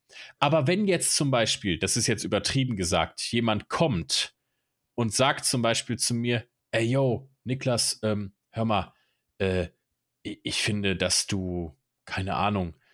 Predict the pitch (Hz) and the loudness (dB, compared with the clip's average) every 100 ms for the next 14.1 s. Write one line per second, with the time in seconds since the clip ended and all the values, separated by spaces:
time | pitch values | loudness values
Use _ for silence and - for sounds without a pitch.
0 | _ _ _ _ - 80 73 87 - 104 | _ _ _ _ -18 -16 -14 -8 -6 -4
1 | - 104 98 98 98 90 _ _ _ - | -4 -6 -6 -4 -4 -8 _ _ _ -2
2 | 95 95 - 95 - 117 - 160 170 127 | 0 0 -2 -4 -4 -2 0 2 2 2
3 | - - 113 110 - 104 - 160 165 139 | 0 0 2 0 0 -4 0 0 0 -2
4 | 117 104 139 135 120 - - - 117 95 | -2 0 0 -2 -2 0 0 2 2 0
5 | - - _ _ _ _ _ _ - 92 | -4 -10 _ _ _ _ _ _ -2 0
6 | 87 95 127 135 - 127 110 110 107 110 | 0 2 2 2 0 2 2 2 0 0
7 | - - 127 135 117 - 110 135 - 135 | -2 0 0 0 -2 2 2 2 0 0
8 | 135 - 127 123 110 107 107 - - - | 0 0 0 -2 -2 -2 -2 -6 -8 -20
9 | _ 92 87 104 101 131 139 131 127 120 | _ -2 -2 0 2 2 2 0 2 2
10 | - 117 101 123 123 113 123 - - 113 | 2 2 2 2 -2 -2 -6 -4 0 2
11 | 107 - 104 101 107 113 95 135 135 127 | 2 2 0 0 0 -2 0 0 2 2
12 | 123 107 - - 147 151 131 123 120 139 | 2 0 0 0 0 0 0 0 2 2
13 | 143 202 139 123 98 98 87 78 - - | 2 0 0 -2 0 -2 0 -2 -2 -4